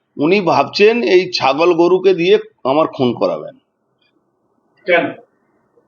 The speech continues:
Speaker 1: কেন?
Speaker 2: কারণ
Speaker 1: পশ্চিম বাংলায় যারা প্রতিবাদী মানুষ আছেন সবাইকে উনি সরিয়ে দেওয়ার চক্রান্ত করেন, সবাইকে। আজকে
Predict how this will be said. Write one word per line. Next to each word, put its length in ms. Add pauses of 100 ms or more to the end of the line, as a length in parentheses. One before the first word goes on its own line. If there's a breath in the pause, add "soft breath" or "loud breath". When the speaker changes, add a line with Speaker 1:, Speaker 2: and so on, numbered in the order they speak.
(260)
Speaker 1:
কেন? 440 (1300)
Speaker 2:
কারণ 340 (340)
Speaker 1:
পশ্চিম 560
বাংলায় 500
যারা 320
প্রতিবাদী 680
মানুষ 400
আছেন 460 (200)
সবাইকে 600
উনি 400 (400)
সরিয়ে 420
দেওয়ার 240
চক্রান্ত 520
করেন, 360 (300)
সবাইকে। 580 (1040)
আজকে 400